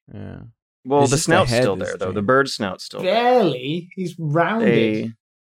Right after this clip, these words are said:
Speaker 2: they gave him some thickness more so than in the sprite, I
Speaker 1: Ooh,
Speaker 2: see, but
Speaker 1: hey.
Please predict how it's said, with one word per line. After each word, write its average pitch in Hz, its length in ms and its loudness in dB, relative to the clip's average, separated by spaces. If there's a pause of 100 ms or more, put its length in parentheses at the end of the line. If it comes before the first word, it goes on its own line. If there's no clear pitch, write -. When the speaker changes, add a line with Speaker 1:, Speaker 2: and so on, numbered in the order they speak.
(160)
Speaker 2:
they 120 80 -2
gave 170 180 4
him 170 100 2
some 120 220 0
thickness 107 580 -4
more 113 180 2
so 107 260 2
than 98 180 0
in 95 100 -2
the 95 80 -6
sprite, 113 440 2
I 76 80 -6
Speaker 1:
Ooh, 90 40 -12
Speaker 2:
see, 62 300 -14 (100)
but - 220 -6
Speaker 1:
hey. 52 540 -14